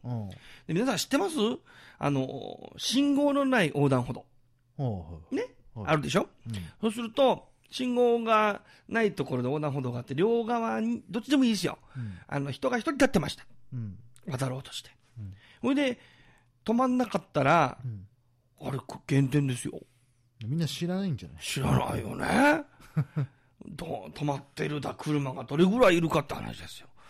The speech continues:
Speaker 2: だから、
Speaker 1: うん。
Speaker 2: あれだよ。ポリスなんかお前本気になったらあれだよ。
Speaker 1: うん。
Speaker 2: おまわりさんの誰かほら、白、覆面を立たしてさ。
Speaker 1: うん。
Speaker 2: で、立たせるだろ？で、それで通過した車を後ろの方で、「えー、ごちゃごちゃごちゃごちゃ、えー、ご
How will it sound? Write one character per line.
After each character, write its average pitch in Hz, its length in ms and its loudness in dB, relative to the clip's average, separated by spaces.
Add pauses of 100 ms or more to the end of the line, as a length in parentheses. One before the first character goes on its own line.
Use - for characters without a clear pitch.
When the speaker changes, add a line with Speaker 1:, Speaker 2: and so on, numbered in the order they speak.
(120)
Speaker 2:
だ 269 80 8
か 277 60 10
ら、 190 60 8
Speaker 1:
う - 340 -2
ん。 - 40 8
Speaker 2:
あ - 20 8
れ 208 60 2
だ 247 100 -6
よ。 415 200 -8 (260)
ポ 247 120 4
リ 254 160 6
ス 202 140 0
な 165 80 6
ん 139 80 2
か 135 80 4
お 131 60 4
前 135 100 4
本 170 180 2
気 160 60 -6
に 175 80 -4
な 180 80 4
っ - 20 0
た 151 100 2
ら 147 60 0
あ 143 60 2
れ 139 40 -2
だ 147 80 2
よ。 233 160 0
Speaker 1:
う 139 60 -10
ん。 117 280 -6
Speaker 2:
お 196 160 2
ま 202 120 2
わ 202 160 6
り 151 460 2
さ 139 160 0
ん 131 80 2
の 131 80 0
誰 143 220 2
か 131 100 -2
ほ 123 120 -2
ら、 123 100 -6
白、 143 360 0 (440)
覆 147 300 -6
面 151 180 0
を 147 80 2
立 139 100 -8
た 156 100 -2
し - 60 -10
て - 80 -6
さ。 - 260 -6 (440)
Speaker 1:
う 165 160 0
ん。 - 20 -4
Speaker 2:
で、 151 300 4
立 151 100 -2
た 151 80 2
せ 147 80 -2
る 135 60 -4
だ 131 80 -4
ろ？ 214 220 0 (300)
で、 196 120 -2
そ 196 120 0
れ 190 100 2
で 151 60 -2
通 196 160 -2
過 185 140 4
し - 40 -4
た 175 80 0
車 180 240 2
を 165 40 4
後 151 120 2
ろ 160 120 4
の 151 60 4
方 - 0 -
で、 127 120 0
「え 156 140 6
ー、 - 20 4
ご 147 100 2
ち 139 40 2
ゃ - 20 0
ご - 60 -2
ち - 60 -6
ゃ - 60 -6
ご - 60 -12
ち - 120 -14
ゃ - 20 -16
ご - 320 -10
ち - 20 6
ゃ、 165 60 6
え 165 40 2
ー、 - 20 -4
ご - 60 -4